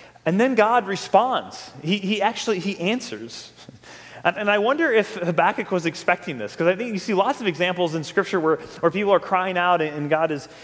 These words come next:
hearing them, but not often do you then have recorded God speaking back, actually responding. So I wonder if Habakkuk was surprised in this moment. Like we said earlier, there, there are lots of examples of people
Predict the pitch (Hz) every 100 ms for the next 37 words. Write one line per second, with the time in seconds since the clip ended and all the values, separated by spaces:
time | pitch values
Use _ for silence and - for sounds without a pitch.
0 | - 190 220 208 180 170 156 - - -
1 | 175 240 - 190 190 196 165 143 170 165
2 | 156 170 170 160 165 147 156 - 170 185
3 | 160 127 160 175 156 - - - - 185
4 | 190 196 139 160 165 - 180 156 - 175
5 | 160 139 - 160 147 151 135 123 120 117
6 | - _ _ _ _ _ _ _ _ _
7 | _ _ _ _ _ _ _ _ _ _
8 | _ _ _ _ _ _ _ 480 - -
9 | - 156 185 226 214 156 147 160 - 143
10 | 143 131 - 120 135 127 120 117 113 113
11 | 113 - _ _ _ _ _ _ _ -
12 | 139 151 165 185 175 185 170 175 156 160
13 | 156 175 190 185 147 165 180 170 143 135
14 | 175 170 160 151